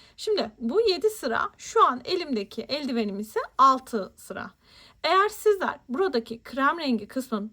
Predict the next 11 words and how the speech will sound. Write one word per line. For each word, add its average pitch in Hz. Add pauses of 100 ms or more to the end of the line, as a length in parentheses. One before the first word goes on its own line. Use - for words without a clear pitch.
biraz 285
daha 262
kısa -
olmasını 214
isterseniz, 214
çünkü 233
bu 233
şekilde 240
kullanan 202
da -
var, -